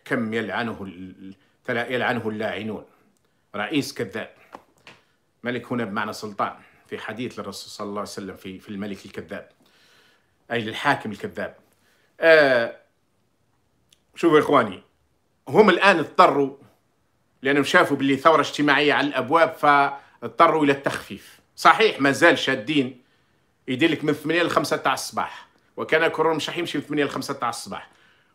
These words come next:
ويخنق الجزائريين في الصيف السخون. الناس ما عندهاش وين تخرج، إلا الشوارع، في الغالب، يعني، ولا الشواطئ. فهو، آه، ها هو، ها هو، آه، خفف. طيب، في تسعتاش ولاية ما فيهاش، آه، ما فيهاش حجر.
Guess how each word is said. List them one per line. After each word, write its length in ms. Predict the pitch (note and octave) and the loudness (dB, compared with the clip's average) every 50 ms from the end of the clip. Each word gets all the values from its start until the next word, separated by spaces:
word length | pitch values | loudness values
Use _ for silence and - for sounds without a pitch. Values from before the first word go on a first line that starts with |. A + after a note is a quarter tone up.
| - | 0
ويخنق 480 | - C#3 E3+ G#3 G#3+ - G3 F#3+ F#3+ - | 4 8 8 8 8 6 2 0 0 -2
الجزائريين 800 | E3 C#3 E3 E3+ E3+ F3 E3+ E3+ D#3+ D#3+ D#3 E3 F#3+ G#3+ G3+ E3 | -2 0 2 2 4 4 4 4 4 2 0 0 2 2 2 2
في 80 | C#3 - | 0 -4
الصيف 380 | D3 - - - F#3+ F3+ C#3+ - | -6 -6 0 2 2 2 0 -2
السخون. 540 | B2 - - - - A#2+ D3 A2+ - - _ _ _ _ _ - | -6 -8 -8 -4 0 0 0 0 -2 -8 _ _ _ _ _ -6
الناس 220 | - C#3 C#3+ C#3 C#3 | -4 -2 -2 0 0
ما 60 | C#3 | 0
عندهاش 260 | C#3 C#3+ D#3+ D#3+ D#3+ | 0 2 0 0 -2
وين 100 | E3 D#3+ | -4 -6
تخرج، 240 | C#3+ C3+ G#2 G#2 C3 | -6 -8 -10 -8 -6
إلا 100 | D#3 E3+ | -4 -4
الشوارع، 460 | D#3 - - D3 D3 C#3+ B2 - - - _ | -4 -2 0 2 2 2 0 -2 -6 -16 _
في 60 | - | -10
الغالب، 340 | A#2+ A2+ C#3+ D#3 C3 - - | -2 2 4 4 4 2 -2
يعني، 140 | - - _ _ _ _ _ - | -12 -20 _ _ _ _ _ -4
ولا 120 | B2+ C#3 | -2 -2
الشواطئ. 480 | C#3 - - D#3+ D#3+ D#3 C3 - E2 - - _ _ _ _ _ _ _ _ _ - - _ _ _ | -2 0 2 6 6 6 6 4 0 -10 -16 _ _ _ _ _ _ _ _ _ -20 -20 _ _ _
فهو، 380 | - - G#3 G#3 A#3 C#4 C4 B3+ | 6 8 10 10 10 8 8 8
آه، 840 | A#3 A3+ A3+ A3 - - D#3 E3 D#3+ D#3 D3+ C#3+ C#3 C#3 A#2+ - | 10 10 8 8 4 0 2 4 6 6 6 4 4 2 0 0
ها 100 | C#3+ E3+ | 4 6
هو، 260 | G3 F#3+ F3+ E3+ D#3+ D3+ | 6 6 6 4 2 2
ها 120 | E3 F3 | 2 2
هو، 380 | E3 D#3+ D#3+ D3+ C#3+ C3+ B2+ B2 | 2 2 0 0 2 2 4 4
آه، 440 | A#2 A2 G#2+ G#2 G2+ G2 F#2+ F#2 | 4 4 2 0 0 -2 -4 -4
خفف. 560 | - - B3 A#3+ - - B2+ A#2+ - - _ _ _ _ _ _ _ _ _ _ _ _ _ _ _ _ _ - | 2 4 4 4 4 2 -8 -10 -12 -18 _ _ _ _ _ _ _ _ _ _ _ _ _ _ _ _ _ 4
طيب، 260 | B3 G3+ C3+ G#2 - - _ _ _ | 4 4 4 0 -8 -16 _ _ _
في 160 | - G3+ F#3 | 0 0 0
تسعتاش 420 | - - F#3+ E3+ - A#3 - - | 4 4 2 4 4 2 2 2
ولاية 300 | G3 G3 G3+ G#3+ A#3 A#3 | 0 0 2 2 2 2
ما 120 | A3 G#3+ G3+ | 2 2 0
فيهاش، 540 | G3 G3+ F#3+ G3 G3+ - - - - - C#3 | 0 0 -2 0 -2 -2 -2 -6 -4 -2 -2
آه، 480 | B2 A2 G2 F#2+ F#2+ F2+ E2+ D#2+ D#2+ - | -2 -2 -2 -4 -4 -6 -8 -8 -10 -12
ما 120 | - A2+ B2+ | -10 -10 -8
فيهاش 300 | B2+ D#3+ E3 D#3+ C3+ - | -6 -2 -2 -2 -2 -4
حجر. 260 | - A#2+ A#2 - | -8 -8 -10 -10